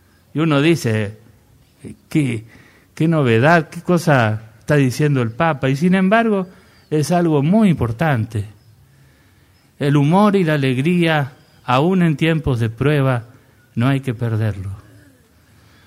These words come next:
Porque el Señor está con nosotros y siempre nos va a ayudar a superar las realidades que vivimos. La esperanza, el buen humor, la alegría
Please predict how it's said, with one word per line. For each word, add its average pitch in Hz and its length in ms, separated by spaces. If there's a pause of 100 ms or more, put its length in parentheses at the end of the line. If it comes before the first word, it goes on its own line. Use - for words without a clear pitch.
(160)
Porque 127 240
el 143 80
Señor 165 600
está 139 360
con 139 220
nosotros 143 640
y 117 60
siempre 151 680 (400)
nos 113 180
va 131 100
a - 40
ayudar 123 340
a 120 80
superar 113 640 (880)
las 117 180
realidades 117 540
que 113 140
vivimos. 101 720 (960)
La 127 120
esperanza, 147 920
el 117 220
buen 143 240
humor, 143 500 (1000)
la 120 100
alegría 127 720